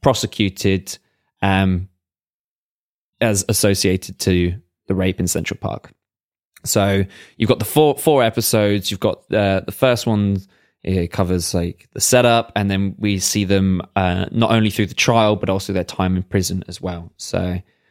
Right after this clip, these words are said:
um, yeah, that was When, it's When They See Us. Uh, it's by Ava DuVernay,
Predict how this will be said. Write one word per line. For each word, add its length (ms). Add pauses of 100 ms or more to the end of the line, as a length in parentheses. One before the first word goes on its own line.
(240)
um, 640 (140)
yeah, 200
that 180
was 320
When, 400
it's 240
When 140
They 120
See 320
Us. 340 (420)
Uh, 360
it's 100
by 240
Ava 220
DuVernay, 600